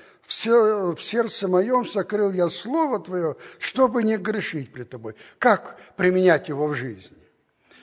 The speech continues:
Ну, можно простой пример, примеры привести такие. Вот мне хочется взять то, что мне не принадлежит.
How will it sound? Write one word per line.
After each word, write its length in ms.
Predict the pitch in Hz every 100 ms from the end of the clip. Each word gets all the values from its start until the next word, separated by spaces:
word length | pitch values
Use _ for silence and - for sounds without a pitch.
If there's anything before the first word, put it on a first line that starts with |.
| _
Ну, 520 | 190 240 233 - - _
можно 500 | 156 196 156 160 160 - - _ _
простой 420 | - 156 - 151 139
пример, 460 | 139 139 180 208 160 - _ _
примеры 420 | - 143 156 180
привести 420 | - 135 131 - 135
такие. 500 | 139 135 95 82 _ _ _ _ _ _ _ _ _ _ _ _ _ _ _ _ _ _ _ _ _ _ _ _ _ _
Вот 160 | - 196
мне 160 | 240 240
хочется 480 | 247 214 220 196
взять 460 | 156 151 208 202 -
то, 260 | 247 262 220 - _ _ _ _ _ _ _ _
что 260 | - - 185
мне 220 | 196 185
не 100 | 170
принадлежит. 920 | 143 139 139 131 135 95 80 _